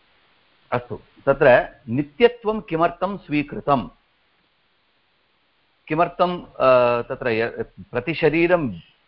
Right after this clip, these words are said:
भिन्नः अस्ति जीवात्मा इत्यतः किमर्थं अ, जीवात्मा अपि अनित्यं भवतु, तत्र शरीरम् अनित्यमस्ति किल, अतः किमर्थं जीवात्मा अपि अनित्यं भवतु इति,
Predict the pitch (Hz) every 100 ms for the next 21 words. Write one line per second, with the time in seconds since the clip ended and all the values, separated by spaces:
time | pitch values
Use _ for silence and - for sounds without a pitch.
0 | - 95 120 143 180 156 156 - _ _
1 | _ _ _ - 123 - 147 120 - 117
2 | 123 120 110 120 117 - _ 120 - 135
3 | 135 139 123 123 - _ _ _ _ _
4 | _ _ _ - 196 208 214 208 208 208
5 | _ _ _ 143 139 120 139 160 175 170
6 | 165 156 147 185 170 - 131 170 - 185
7 | 160 143 135 135 135 123 120 117 160 170
8 | 175 - _ 143 165 165 127 - 104 -
9 | 101 - _ _ _ _ _ - 135 156
10 | 180 131 131 147 190 160 113 127 151 151
11 | 160 156 175 175 - _ - 160 180 175
12 | 160 147 151 156 151 185 190